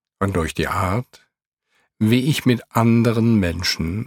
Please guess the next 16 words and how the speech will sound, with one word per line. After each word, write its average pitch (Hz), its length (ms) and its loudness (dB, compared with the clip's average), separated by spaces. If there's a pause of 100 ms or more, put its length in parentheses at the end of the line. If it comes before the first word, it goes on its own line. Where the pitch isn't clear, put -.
(120)
umgehe. 95 640 -6 (4000)
Ich - 180 -2
nehme 104 280 4
mir 104 240 2
vor, 143 480 -2 (1080)
mein 98 260 0
Herz 101 500 -2
zu 95 160 -2
öffnen 120 600 -4 (1400)
und 98 200 0
mich 95 260 -2
auf 76 220 -8
das 98 460 -2
einzulassen, 101 960 -4 (400)
was 85 360 -8
ist. - 360 -20